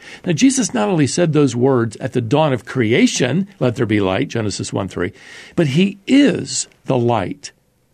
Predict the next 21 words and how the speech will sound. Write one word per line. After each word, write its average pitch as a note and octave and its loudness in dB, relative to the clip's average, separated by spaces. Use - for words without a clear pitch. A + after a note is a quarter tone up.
He's B2 0
the A2 0
light A2+ 0
of A#2 0
the A#2 2
world. A2 0
Oh, A2+ -2
and A2 -2
how A#2 0
dark B2+ -2
our C#3+ 0
world C3 2
is C#3+ 0
today G#2 -2
in A#2 2
need B2+ 4
of A#2+ 0
the C3 4
light A2+ 0
of G#2 -6
Christ. G2+ -6